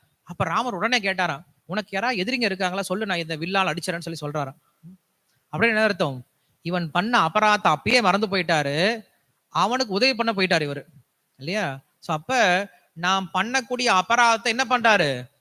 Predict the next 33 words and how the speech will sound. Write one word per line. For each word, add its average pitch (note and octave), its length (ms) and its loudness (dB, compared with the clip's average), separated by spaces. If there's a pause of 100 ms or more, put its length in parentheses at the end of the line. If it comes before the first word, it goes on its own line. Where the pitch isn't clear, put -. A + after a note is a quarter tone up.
(140)
மறந்து A3+ 500 0
போறது A#3 260 0
மட்டும் G#3+ 280 -2
கிடையாது, G3 760 0 (260)
நமக்கு G3 400 -4
உடனே B3 260 4
என்ன C4+ 200 4
பண்றாரு B3+ 220 4
அவரு? F#3+ 340 4
உதவி A3 240 2
பண்ற A3 260 -4
தயாராயிடுறாரு. E3+ 540 2 (600)
அந்த F#3+ 420 -6
அளவுக்கு A#3+ 460 -2 (600)
நம்ம A3 240 -6
என்ன C#4 100 -4
பண்ணுவோம்னா, A#3 640 -2
நம்மளுடைய G#3 200 -4
எதிரிகளை B3 400 2 (120)
மறிச்சு, A3 340 0
மறந்து B3 500 0
வேணா A#3+ 40 -2
விட்டுடலாம், G#3 420 2 (360)
ஆனா F3+ 140 -8
மன்னிக்க G3+ 300 -2
மாட்டோம். D3+ 240 -4 (440)
"மறந்துடுவேன், A3 560 0
உன்ன-, F3 160 -6
நீ G3 140 -4
செஞ்ச A3 220 0
விஷயத்தை A3+ 300 2
நான் F#3+ 140 4
மறந்துடுறேன், A#3 340 2